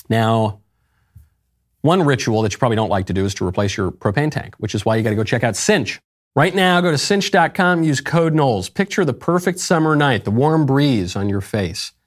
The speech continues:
as you lounge in your favorite chair outside, the grill sizzling with juicy, delicious burgers, the aroma of the food is irresistible. Now,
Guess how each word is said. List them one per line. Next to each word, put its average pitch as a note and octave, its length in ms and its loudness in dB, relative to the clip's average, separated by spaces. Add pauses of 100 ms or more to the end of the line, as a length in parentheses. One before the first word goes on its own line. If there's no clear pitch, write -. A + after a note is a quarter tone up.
(180)
as - 180 -4
you G2 140 0
lounge G2 500 0
in F2 120 -4
your F2 160 -4
favorite G2+ 560 -4
chair F2+ 320 -4
outside, E2 580 -4 (280)
the B2 60 0
grill A#2 360 0
sizzling G2+ 800 -4 (260)
with A2 260 -4
juicy, A#2 600 -2
delicious G2 480 -4
burgers, G2+ 600 -4 (200)
the C3+ 120 2
aroma D3+ 460 2
of A#2+ 180 -2
the A#2+ 80 0
food E3 220 0
is B2 220 -2
irresistible. F#3 1160 2 (960)
Now, F#2 440 -6